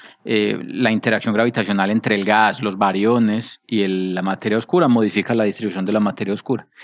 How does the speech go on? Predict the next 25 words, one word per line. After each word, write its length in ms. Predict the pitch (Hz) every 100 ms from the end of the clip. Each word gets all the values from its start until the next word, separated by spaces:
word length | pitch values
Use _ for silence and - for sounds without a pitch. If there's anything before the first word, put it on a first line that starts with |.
| - - - _
Y 120 | 101
es 160 | 95 98
bien 200 | 117 113
conocido, 600 | 120 104 90 101 101 104
pues, 480 | - 107 107 - - -
eh, 280 | 113 101 107
y 100 | 120
por 240 | - 156
eso 120 | 101
el 100 | 120
perfil 340 | - 117 110 104
existe, 420 | 113 117 - 160 - - -
que 80 | 120
el 80 | -
perfil 320 | 113 107 101
de 80 | 123
Inasto 560 | 139 120 95 - 156 - - _ _
eh, 720 | 120 110 104 101 101 98 98
eh, 240 | 113 101 -
es 180 | 117 104
una 200 | 107 110
buena 360 | 110 110 113
descripción 640 | 107 98 101 95 - 98 92
para 220 | 113 107
la, 440 | 101 95 95 92